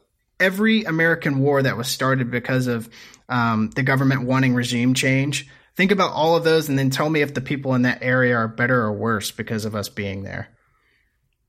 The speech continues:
I mean, it, it's, it's not even a question. Like Iraq,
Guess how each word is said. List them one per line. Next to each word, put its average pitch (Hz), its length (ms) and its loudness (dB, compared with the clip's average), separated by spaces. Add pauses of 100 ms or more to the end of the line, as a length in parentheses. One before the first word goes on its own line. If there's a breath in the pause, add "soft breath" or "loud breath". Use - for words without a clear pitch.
(180)
I 95 300 -2
mean, 143 200 0
it, 131 160 -2
it's, - 360 -8 (160)
it's 143 160 -8
not 147 240 2
even 120 180 -2
a 107 60 -4
question. 127 560 -2
Like 123 160 -2
Iraq, 131 540 0